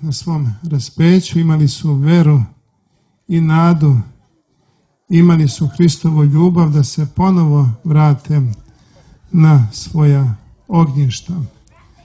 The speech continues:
Sećam se toga trenutka kada je blaženog spomena mitropolit crnogorsko-primorski Amfilohije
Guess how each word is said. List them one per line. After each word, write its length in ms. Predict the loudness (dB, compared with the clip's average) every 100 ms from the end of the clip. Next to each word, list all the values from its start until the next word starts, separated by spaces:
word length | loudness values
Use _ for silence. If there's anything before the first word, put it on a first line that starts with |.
| _ _ -20 -4
Sećam 400 | -2 2 2 2
se 160 | -2 -2
toga 340 | 0 2 0 -2 -4 -12 -6
trenutka 720 | -2 2 2 0 0 0 0 -4 _ _ _ _ _ _ _ _ _ _ 0
kada 200 | 2 4
je 100 | 2
blaženog 600 | 2 0 0 0 -2 -4
spomena 720 | -6 -4 -2 -2 -2 -2 -4 -10 _ _ _ _ _ _ _ _ _ _ _ _ _ 2
mitropolit 680 | 4 4 0 2 4 2 0
crnogorsko-primorski 1400 | -6 -6 -4 -6 -6 -10 -6 -4 0 0 -2 -2 2 2 0 -8 -4
Amfilohije 1120 | -2 0 -2 0 2 2 0 -2 0 0